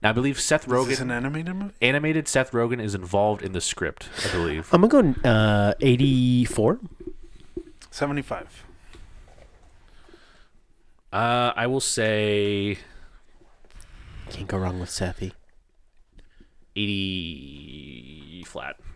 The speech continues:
Speaker 3: Okay.
Speaker 1: Um, <laughs> The Meg Two, The Trench.
Speaker 3: I'm gonna go, uh, nine percent.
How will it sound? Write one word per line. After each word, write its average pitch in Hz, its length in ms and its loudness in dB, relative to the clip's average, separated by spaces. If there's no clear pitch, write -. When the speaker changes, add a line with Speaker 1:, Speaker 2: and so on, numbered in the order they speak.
Speaker 3:
Okay. 135 360 -2
Speaker 1:
Um, 107 560 2
<laughs> - 300 -12
The 120 60 2
Meg 139 440 2
Two, 175 300 2
The 147 100 0
Trench. 113 600 -2
Speaker 3:
I'm 113 100 0
gonna 135 120 6
go, 117 340 10
uh, 104 600 0
nine 110 360 2
percent. 135 420 0